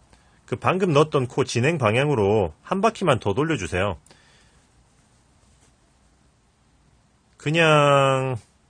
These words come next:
한 바퀴를 더 안 돌리고 그냥 끝내면은 이게 애기들이 장난친다고 여기를 막 밀어 넣으면 벌어지거든요. 그래서 한 바퀴는 좀 약-, 약하고 이렇게 해서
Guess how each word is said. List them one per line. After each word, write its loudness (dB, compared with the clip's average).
한 -6
바퀴를 2
더 2
안 2
돌리고 0
그냥 -2
끝내면은 -2
이게 0
애기들이 0
장난친다고 0
여기를 0
막 0
밀어 0
넣으면 0
벌어지거든요. -2
그래서 -12
한 -6
바퀴는 -2
좀 -2
약-, -2
약하고 -2
이렇게 -16
해서 -10